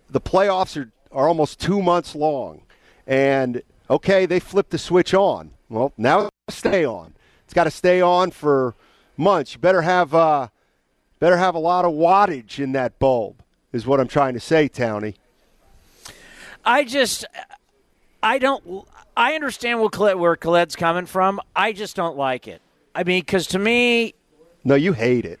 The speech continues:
Speaker 2: I, yeah, I hate it. I, I just, 'cause to me that's, if you're telling me, I mean, basic, 'cause I don't agree I know where, what he's coming from, from a fan standpoint, but we're, we, we're all professionals.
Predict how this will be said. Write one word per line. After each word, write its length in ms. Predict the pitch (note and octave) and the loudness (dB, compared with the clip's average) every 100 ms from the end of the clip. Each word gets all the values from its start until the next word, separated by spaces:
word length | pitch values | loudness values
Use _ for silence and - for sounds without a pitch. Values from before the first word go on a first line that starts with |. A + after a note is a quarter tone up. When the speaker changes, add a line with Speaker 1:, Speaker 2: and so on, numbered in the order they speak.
| - | -2
Speaker 2:
I, 100 | D#3+ | 0
yeah, 200 | F3+ D#3 | 2 2
I 80 | D3 | -2
hate 280 | C3+ A2+ D#2+ | -4 -12 -14
it. 120 | - - | -16 -4
I, 320 | C#3+ D3 D3+ | -2 0 -2
I 40 | |
just, 220 | D#3+ D3+ - | -2 -8 -6
'cause 180 | F3 | -6
to 100 | - | -4
me 160 | F#3 F#3+ | -4 0
that's, 320 | F3 E3+ - - _ _ | 0 0 -4 -18 _ _
if 180 | E3+ D#3 | -6 -2
you're 200 | F3+ C4+ | 0 0
telling 440 | - C#4 C4 A#3 | 0 -2 0 -2
me, 340 | G#3+ G3 F3+ F3 | -2 0 0 -2
I 60 | F3 | -2
mean, 140 | F#3 | -2
basic, 420 | D#3 A#3 C4+ C4+ - | 0 -2 -2 -8 -4
'cause 180 | A3 G3 | -4 0
I 100 | G3+ | -2
don't 160 | C4 B3+ | -2 -4
agree 720 | F3 D#3+ G#3+ A3+ A#3+ C4 - _ _ _ - | -6 -2 -2 0 -2 -6 -10 _ _ _ -4
I 120 | G#3+ | -2
know 160 | C#4+ | 0
where, 280 | C#4+ C4+ A3 G3+ | 4 4 2 -2
what 160 | F#3+ F3+ | -2 -2
he's 220 | E3+ - | -2 -6
coming 340 | - G3+ G#3+ | -4 0 -2
from, 240 | - G#3+ G#3 | 0 -2 -2
from 140 | F#3+ | -4
a 100 | D#3 | -4
fan 300 | - E3+ F#3 | -2 -2 0
standpoint, 580 | - G3 F#3 D3+ G3 G3 | -2 0 -2 0 0 0
but 180 | F3+ - _ _ _ _ - | -2 -6 _ _ _ _ -4
we're, 240 | D3 F4 D#4 - _ _ | 0 0 -2 -18 _ _
we, 240 | C#3 G#3+ D#4 | -2 -2 -2
we're 220 | G3 A#3 | 0 2
all 140 | E4+ | 2
professionals. 920 | - F3+ G#3+ C4 - C#3 E2 A1 - | -2 -4 0 0 -2 -14 -16 -20 -20